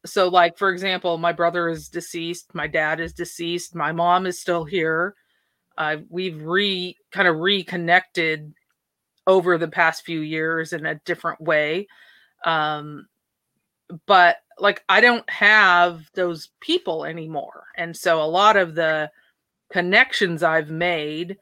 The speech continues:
uh, feel like I have brothers and I have sisters and I have people who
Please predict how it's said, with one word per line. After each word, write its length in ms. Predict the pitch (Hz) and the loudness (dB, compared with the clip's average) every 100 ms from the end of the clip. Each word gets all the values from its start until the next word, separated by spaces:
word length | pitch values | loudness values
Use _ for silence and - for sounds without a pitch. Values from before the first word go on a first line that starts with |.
| _ _ _ _ | _ _ _ _
uh, 100 | 156 - | -4 -4
feel 560 | - - 277 285 190 165 | -6 -2 4 6 6 4
like 400 | 165 165 160 - | 4 4 2 0
I 120 | 170 | 2
have 240 | 170 170 151 | 4 2 2
brothers 500 | 170 165 156 156 139 | 0 2 0 -6 -6
and 100 | 160 | 0
I 60 | |
have 140 | 165 156 | 0 0
sisters 500 | 180 - 175 170 151 | -6 -6 -6 -6 -4
and 80 | 160 | -2
I 60 | |
have 160 | 165 - | -2 -4
people 320 | 196 180 160 | -8 -4 -4
who 500 | 165 160 160 156 156 | -2 -4 -4 -6 -10